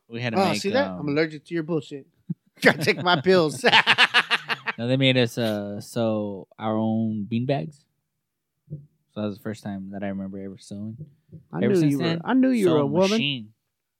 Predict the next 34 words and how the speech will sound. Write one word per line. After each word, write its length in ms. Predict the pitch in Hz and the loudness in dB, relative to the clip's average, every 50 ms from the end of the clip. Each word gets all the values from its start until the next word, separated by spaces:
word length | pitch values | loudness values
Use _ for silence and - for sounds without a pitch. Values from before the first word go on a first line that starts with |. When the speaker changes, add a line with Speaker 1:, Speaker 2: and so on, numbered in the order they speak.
| _ - | _ -10
Speaker 1:
I 60 | 185 190 | -8 -4
knew 80 | 202 | -2
you 140 | 180 160 147 | -2 -2 -2
were 60 | 139 | -2
a 40 | 135 139 | -4 -4
woman. 220 | 135 139 147 165 - _ _ _ _ _ - | -4 -6 -6 -8 -10 _ _ _ _ _ -14
Speaker 2:
Actually, 420 | 113 107 - - 104 90 85 - _ _ - | -14 -12 -12 -12 -14 -14 -16 -18 _ _ -20
I 60 | 101 | -20
don't 140 | 98 87 80 | -20 -20 -20
sew 60 | - - | -8 -2
that 60 | 135 | 0
Speaker 1:
Also, 440 | 165 196 175 180 175 165 147 143 135 | 2 2 2 0 0 0 0 -2 -4
Speaker 2:
much. 120 | 135 - | -8 -14
Speaker 1:
check 120 | - 143 120 | -20 -20 -20
this 60 | _ | _
out. 160 | 139 131 123 _ - | -20 -20 -20 _ -10
Also, 560 | - 165 185 185 170 - - 131 120 113 117 _ _ _ _ _ _ _ _ _ _ _ _ _ _ _ _ _ - | -8 -4 -4 -4 -4 -6 -10 -14 -14 -16 -18 _ _ _ _ _ _ _ _ _ _ _ _ _ _ _ _ _ -2
I 140 | 131 156 190 | 2 2 2
don't 220 | 214 220 208 196 | 2 2 0 0
know 260 | 196 202 208 208 202 | -2 -2 0 0 -2
if 100 | 202 156 | -2 -4
a 40 | - | -4
lot 180 | 170 170 175 190 | -4 -2 -2 0
of 60 | 175 | 0
people 160 | 190 190 180 | 0 -2 -2
do 120 | 151 165 180 | 0 -2 -2
this, 200 | 196 202 - 156 | -2 -4 -6 -6
and 120 | 147 151 | -4 -4
I 120 | 147 151 | -4 -4
do 280 | 151 127 127 147 151 185 | -4 -4 0 0 0 2
not 300 | 180 165 165 175 170 160 | 0 0 -2 -2 -2 -4
have 240 | 147 147 165 160 156 | -6 -8 -10 -10 -12
this 220 | 165 175 151 - | -12 -14 -14 -16
done, 420 | - 143 127 135 131 143 180 233 | -18 -14 -10 -6 -6 -4 -4 -6